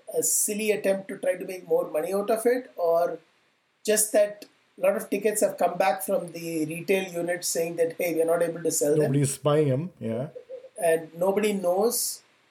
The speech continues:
Speaker 1: At the end of the day, B C C I is looking pretty stupid.
Speaker 2: Yeah,
Speaker 1: And
Speaker 2: absolutely.
Speaker 1: by extension, India is looking stupid because we can't run this tournament in spite of having all the possible financial clout behind it.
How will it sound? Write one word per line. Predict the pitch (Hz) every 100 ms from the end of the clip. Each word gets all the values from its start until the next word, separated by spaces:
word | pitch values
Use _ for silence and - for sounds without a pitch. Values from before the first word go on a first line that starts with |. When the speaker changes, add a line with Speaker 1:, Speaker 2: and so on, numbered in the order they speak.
| -
Speaker 1:
At | 175
the | 185
end | 202
of | 240
the | 226
day, | 208 202
B | 156 190
C | 233
C | 214 226
I | 220
is | 202 165
looking | 165 170 196 196 - _ -
pretty | 226 262
stupid. | - 208 196 240 262 _ _ _ _ _ _ _
Speaker 2:
Yeah, | - - - -
Speaker 1:
And | 170 175 170 175
Speaker 2:
absolutely. | - -
Speaker 1:
by | 170
extension, | 170 - 208 208 202 214 220 - -
India | 190 196 247
is | 226 202
looking | 202 202 196
stupid | - 196 214 208 - _ -
because | 165 180 175 - - - -
we |
can't | 165 180 175
run | 175 175
this | 165 -
tournament | - 160 165 170 196 - -
in | 185
spite | 185 - 214 240
of | 233
having | 208 202 214
all | - 175 190 214 226
the |
possible | - 196 190 190 208 202 - - - -
financial | 196 202 220 - 214 208
clout | - 170 175 -
behind | 165 165 160
it. | 151 165